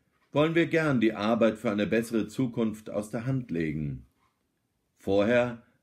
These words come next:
aber nicht.“ In diesem Sinne, euch allen einen punkigen Tag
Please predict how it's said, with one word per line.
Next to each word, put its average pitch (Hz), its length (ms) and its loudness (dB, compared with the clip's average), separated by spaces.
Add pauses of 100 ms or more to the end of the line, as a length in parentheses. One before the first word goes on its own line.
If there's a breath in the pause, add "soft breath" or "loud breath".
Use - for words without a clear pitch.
(140)
aber 107 260 2
nicht.“ - 500 -6 (1700)
In 90 120 -4
diesem 127 280 0
Sinne, 113 500 0 (360 soft breath)
euch 113 380 -2
allen 98 420 -2 (340 soft breath)
einen 85 420 -4 (200)
punkigen 131 760 0
Tag 104 500 0